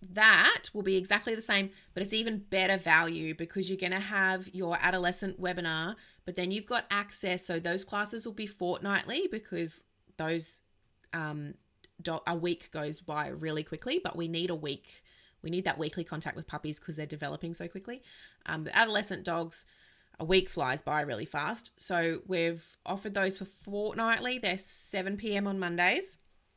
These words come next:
You will be able to book those at twenty dollars per class, um, until your dog's twelve months old.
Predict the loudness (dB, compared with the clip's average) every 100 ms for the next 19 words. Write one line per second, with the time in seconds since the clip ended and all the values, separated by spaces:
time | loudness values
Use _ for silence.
0 | _ _ _ -12 -6 -4 -4 0 2 2
1 | 0 0 2 2 -2 -2 -4 -4 -18 _
2 | -2 2 2 2 2 0 -2 -6 -4 -2
3 | -4 -6 -4 -4 -2 -2 -2 0 -2 -4
4 | -8 -14 -20 -20 _ _ 0 2 2 0
5 | -6 _ _ _ _ _ _ -4 -2 0
6 | 2 2 0 -2 -4 -4 -8 -8 -8 -8